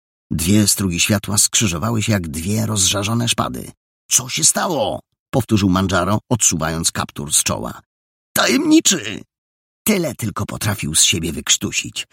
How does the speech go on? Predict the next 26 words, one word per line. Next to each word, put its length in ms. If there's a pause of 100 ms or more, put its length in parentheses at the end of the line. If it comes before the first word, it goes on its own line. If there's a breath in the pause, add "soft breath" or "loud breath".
(240 loud breath)
Schwycił 500
Mangiara 540
za 120
rękę, 380 (140)
pociągnął 580
za 120
sobą. 400 (300)
Nadinspektor 1040
ruszył 540 (120)
bez 160
słowa 440
sprzeciwu. 560 (760)
Zatrzymali 480
się 120
dopiero 420 (280)
w 60
kolumnowej 520
sali. 420 (1040)
"Tajemniczy 560
tam, 120 (520 loud breath)
tam 200
był?" 280 (520 loud breath)
zapytał 420
zziajany 580
Mangiaro. 600 (400 loud breath)
"Był. 300